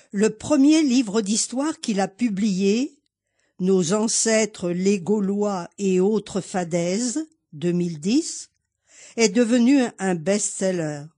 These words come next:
Avec La grande histoire du monde arabe, deux mille treize, puis La grande histoire du monde,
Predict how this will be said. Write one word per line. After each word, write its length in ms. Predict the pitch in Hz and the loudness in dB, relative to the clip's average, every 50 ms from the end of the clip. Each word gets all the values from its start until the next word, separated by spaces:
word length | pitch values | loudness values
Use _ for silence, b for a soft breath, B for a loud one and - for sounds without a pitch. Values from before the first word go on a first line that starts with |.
| _ _ _ _ _ _ _ _ _ _ _ _ _ _ _ _ _ _ _ b b b b b b b b | _ _ _ _ _ _ _ _ _ _ _ _ _ _ _ _ _ _ _ b b b b b b b b
Avec 320 | b 208 185 233 240 240 - | b 0 2 0 0 0 0
La 180 | 240 220 214 | -2 -2 -2
grande 420 | 202 175 - 170 220 269 302 262 226 | -2 -4 -6 -2 0 0 0 0 0
histoire 580 | 262 254 - - - 247 269 277 285 254 202 | 0 0 -2 -2 -4 -4 -2 -2 -2 -4 -4
du 140 | 185 180 214 | -4 -2 0
monde 300 | 208 208 214 220 202 208 | 0 0 0 0 0 0
arabe, 640 | 196 185 165 180 190 190 208 240 285 269 220 254 277 _ _ _ _ _ | -2 -2 -2 -4 -4 -2 -2 -2 -2 -2 -4 -6 -6 _ _ _ _ _
deux 260 | 185 156 139 185 208 | -14 -6 -2 0 2
mille 260 | 202 196 202 185 165 | 2 2 0 -2 -4
treize, 580 | - - - 196 180 180 185 202 220 247 240 262 _ _ _ _ _ b b b b b b b b | -8 -8 -6 -4 -2 -2 -2 -4 -4 -8 -12 -16 _ _ _ _ _ b b b b b b b b
puis 380 | - 254 269 277 285 262 - _ - | 0 4 4 4 4 2 -2 _ -6
La 180 | 208 214 202 180 | -4 -4 -4 -4
grande 460 | 151 175 175 233 285 302 294 247 226 | -4 -4 -2 0 2 2 2 2 0
histoire 500 | 247 240 - - - 254 247 240 226 214 | 0 -2 -2 -4 -2 -2 -2 -2 -2 -2
du 160 | 190 220 220 | -2 0 2
monde, 560 | 214 208 208 208 220 247 262 277 285 269 269 | 2 2 2 2 2 2 0 0 -2 -4 -6